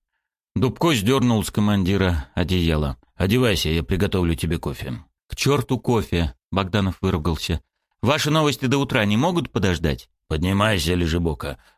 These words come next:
Думаю, ты останешься доволен». Дубко вышел из комнаты. Богданов какое-то время продолжал лежать. Сон никак не хотел выпускать его из цепких объятий.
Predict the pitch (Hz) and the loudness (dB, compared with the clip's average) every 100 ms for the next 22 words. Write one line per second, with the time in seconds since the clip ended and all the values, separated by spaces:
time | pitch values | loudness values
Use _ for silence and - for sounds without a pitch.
0 | _ 110 139 139 113 110 101 - 95 87 | _ 0 2 0 0 0 -2 0 0 0
1 | - 90 85 71 64 60 - _ _ _ | 0 -2 -2 -4 -8 -12 -16 _ _ _
2 | _ _ _ _ 110 131 - 170 135 139 | _ _ _ _ 0 0 0 2 2 2
3 | - 117 110 - 113 107 117 135 160 151 | 2 0 0 0 0 2 0 -2 -4 -4
4 | - 90 101 98 123 107 - 98 107 95 | -6 -2 0 2 2 0 -2 -2 -2 0
5 | 95 104 98 95 104 95 98 95 92 92 | 0 2 2 0 0 0 2 2 2 2
6 | 87 85 90 107 - 107 92 87 92 - | 2 2 2 0 0 0 2 0 -2 -2
7 | 90 - 87 - - 92 82 78 - 82 | -4 -2 -4 -4 -2 0 0 -2 -4 -6
8 | 85 82 80 80 - 85 - 82 - 85 | -4 -2 -2 -2 -4 -6 -4 -8 -4 -2
9 | 80 82 76 - 76 | 0 0 -2 -6 -10